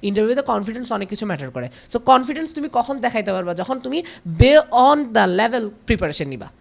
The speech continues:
তুমি ইন্টারভিউর লেভেল হচ্ছে, ধরো, ইন্টারভিউ রেটিং হচ্ছে আটশো, তুমি প্রিপারেশন নিছো চোদ্দশোর। তাহলে তখন তুমি কনফিডেন্স দেখাইতে পারবা যে। এই জন্য আমরা ওভাবেই প্রিপারেশন নিব ইনশাল্লাহ।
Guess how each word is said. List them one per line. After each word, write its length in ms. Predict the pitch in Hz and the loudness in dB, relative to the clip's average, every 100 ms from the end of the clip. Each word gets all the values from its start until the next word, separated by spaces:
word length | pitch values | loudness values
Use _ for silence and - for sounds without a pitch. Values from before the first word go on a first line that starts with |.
| _ _ | _ _
তুমি 180 | 214 254 - | -8 -8 -6
ইন্টারভিউর 420 | 240 233 220 302 | -4 -2 -2 0
লেভেল 300 | 294 269 285 | 2 2 2
হচ্ছে, 260 | 294 294 302 | 0 -2 2
ধরো, 300 | 294 277 285 - - | 6 8 6 2 -8
ইন্টারভিউ 360 | 220 226 233 285 | -6 -2 -2 0
রেটিং 280 | 262 269 277 | 0 0 -4
হচ্ছে 180 | 294 294 | -2 2
আটশো, 460 | 226 240 - 320 | 4 4 2 0
তুমি 240 | 220 240 233 | 0 -6 -6
প্রিপারেশন 320 | 233 220 262 | -6 -6 -8
নিছো 200 | 247 254 | -10 -10
চোদ্দশোর। 500 | - 208 180 - - - - _ _ _ - | -4 -4 -4 -8 -12 -18 -20 _ _ _ -4
তাহলে 320 | 233 349 370 | 2 2 2
তখন 300 | 240 269 262 | -4 -4 -4
তুমি 160 | 254 | -4
কনফিডেন্স 360 | 220 180 165 156 | -4 -4 -4 -6
দেখাইতে 300 | 135 139 135 | -6 -6 -6
পারবা 180 | 110 107 | -8 -12
যে। 120 | 151 - - - | -16 -18 -18 -2
এই 100 | 226 | 0
জন্য 180 | 233 226 | 0 -4
আমরা 140 | 247 | 0
ওভাবেই 340 | 220 190 202 208 | 0 0 0 0
প্রিপারেশন 360 | 156 135 143 | -4 -10 -10
নিব 160 | 131 120 | -12 -12
ইনশাল্লাহ। 360 | 123 135 107 | -10 -10 -12